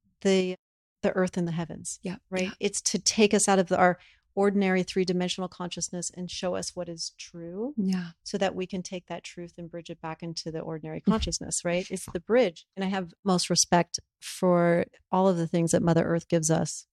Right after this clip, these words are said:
Speaker 1: that helps us find our way
Speaker 2: Yeah.
Speaker 1: back to the truth.
Speaker 2: Yeah.
Speaker 1: But we need to use everything consciously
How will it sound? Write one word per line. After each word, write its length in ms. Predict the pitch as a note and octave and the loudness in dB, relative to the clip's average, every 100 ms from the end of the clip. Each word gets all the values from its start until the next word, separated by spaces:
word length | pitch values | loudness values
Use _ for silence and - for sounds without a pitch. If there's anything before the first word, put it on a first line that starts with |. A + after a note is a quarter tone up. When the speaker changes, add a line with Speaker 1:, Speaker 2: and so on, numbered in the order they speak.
| - E3+ | -4 0
Speaker 1:
that 100 | E3 | 2
helps 240 | E3+ - | 2 2
us 140 | E3 - | 0 0
find 220 | E3+ - | -2 0
our 80 | - | 0
way 320 | - E3+ D#3+ - | -2 -6 -12 -10
Speaker 2:
Yeah. 200 | F#3 B3+ | -8 -6
Speaker 1:
back 200 | E3 E3 | -4 -4
to 100 | - | -6
the 100 | D#3+ | -8
truth. 360 | - D4 F3+ - _ _ | -2 0 0 -4 _ _
Speaker 2:
Yeah. 180 | F#3+ F#3+ - _ - | -8 -8 -12 _ 0
Speaker 1:
But 120 | F#3+ | 4
we 100 | F#3+ | 6
need 180 | G3+ G#3 | 4 4
to 80 | G#3 | 4
use 200 | F#3 F3 | 4 4
everything 440 | E3+ E3+ - E3 | 4 2 2 0
consciously 720 | - B3+ C#4 F3 - - D#3 | 4 4 6 4 2 0 -6